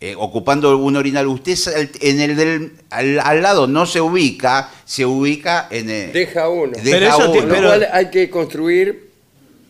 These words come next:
Speaker 2: más del doble de los
Speaker 3: Y
Speaker 2: orinales.
Speaker 3: claro.
Speaker 1: Sí.
Speaker 3: Pero además que a veces, eh, hay dos orinales, si no hay uno.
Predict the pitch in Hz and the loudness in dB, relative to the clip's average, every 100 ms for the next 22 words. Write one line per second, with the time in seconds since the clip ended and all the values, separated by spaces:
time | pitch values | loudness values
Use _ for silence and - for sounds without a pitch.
0 | _ _ _ - 87 - 127 143 180 220 | _ _ _ -14 -14 -6 -6 0 0 2
1 | 180 156 160 170 165 147 139 131 123 123 | 0 -2 -4 -4 -4 -4 -4 -6 -8 -10
2 | - 117 120 175 170 185 233 202 139 127 | -10 -10 -2 2 2 4 4 4 2 -2
3 | - 143 - 95 - - - 156 151 220 | -2 -4 -6 -12 -12 -16 -4 0 0 0
4 | 247 190 247 - 180 170 - 135 143 139 | 0 0 0 0 -2 -4 -6 -4 -2 0
5 | 208 220 - - _ _ 117 113 107 107 | 2 2 -2 -16 _ _ -8 -6 -6 -8
6 | 113 101 - 123 131 139 160 101 90 | -12 -12 -10 -4 -4 -4 -6 -8 -14